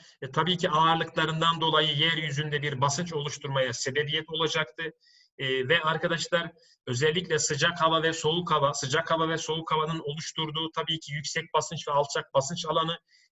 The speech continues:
ve bu durumda da ısınan havanın yukarı yükselmesi ve soğuyan havanın aşağı alçalması gibi temel özelliklerle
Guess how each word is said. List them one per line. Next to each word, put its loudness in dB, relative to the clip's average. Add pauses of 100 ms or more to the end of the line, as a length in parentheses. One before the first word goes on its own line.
ve 2
bu 4
durumda 4
da 4 (300)
ısınan 0
havanın 2
yukarı -2
yükselmesi -2
ve 0
soğuyan 2
havanın 0
aşağı 4
alçalması 2
gibi -8
temel -2
özelliklerle -2